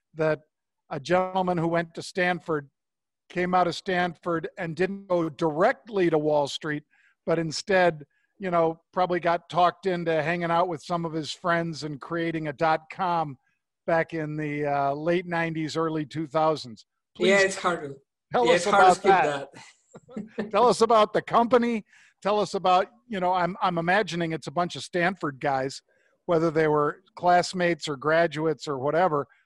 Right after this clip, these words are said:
Speaker 1: I'm guessing it was a bunch of those that you guys got together and said, "Hey, we got a solution for whatever it is.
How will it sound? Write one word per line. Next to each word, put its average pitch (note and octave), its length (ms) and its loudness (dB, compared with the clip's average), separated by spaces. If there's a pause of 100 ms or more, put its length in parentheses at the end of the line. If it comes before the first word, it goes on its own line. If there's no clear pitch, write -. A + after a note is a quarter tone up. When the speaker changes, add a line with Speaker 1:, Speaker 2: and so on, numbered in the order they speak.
(120)
Speaker 1:
I'm D3+ 140 -10
guessing F#3 360 -2
it D#3+ 60 -6
was D3+ 160 -8
a C3+ 40 -20
bunch D#3+ 280 -2
of C#3+ 60 -8
those E3+ 380 -2 (440)
that F3 100 -6
you F3+ 160 -4
guys E3+ 300 2
got F3+ 260 0
together F3 400 2
and E3+ 140 -6
said, E3+ 200 -2
"Hey, G#3 180 2
we E3+ 160 -4
got F#3+ 180 2
a F3 40 -4
solution F#3 640 -6
for E3 300 -4
whatever F3+ 480 0
it F#3+ 60 -2
is. G#3 340 -2